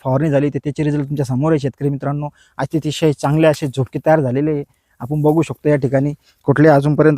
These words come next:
तरी अळीचा प्रकोप नाही आहे, परंतु एक आणखी एक फवारणीची गरज आहे या ठिकाणी. आणि त्यासाठी आपण अळीची आता, अ, येणाऱ्या एक चार पाच दिवसामध्ये अळीची फवारणी करून घेऊ या ठिकाणी. तर अशा पद्धतीने तुम्ही नियोजन करून चांगलं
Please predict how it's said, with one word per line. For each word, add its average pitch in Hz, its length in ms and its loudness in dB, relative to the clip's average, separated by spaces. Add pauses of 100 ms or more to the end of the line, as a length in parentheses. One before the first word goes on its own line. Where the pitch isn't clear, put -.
(120)
तरी 151 120 6
अळीचा 147 300 4
प्रकोप 151 380 -2
नाही 156 180 0
आहे, 143 80 -4 (360)
परंतु 156 280 0
एक 170 100 2 (240)
आणखी 170 240 -2
एक 180 120 0
फवारणीची 147 400 0
गरज 156 220 2
आहे 151 100 2
या 147 60 2
ठिकाणी. 135 360 -8 (300)
आणि 135 140 -2
त्यासाठी 151 320 -2
आपण 151 180 0
अळीची 139 320 0
आता, 151 220 -2
अ, 131 720 -2
येणाऱ्या 143 440 0 (300)
एक 135 80 -4 (160)
चार 139 140 0
पाच 143 160 0
दिवसामध्ये 147 400 -4
अळीची 139 340 -2
फवारणी 131 240 -4
करून 180 220 -2
घेऊ 139 100 0
या 123 100 -2
ठिकाणी. 120 300 -12 (560)
तर - 60 -2
अशा 139 180 0
पद्धतीने 170 400 0
तुम्ही 170 340 0
नियोजन 165 320 -2
करून 170 240 -2
चांगलं 156 260 -2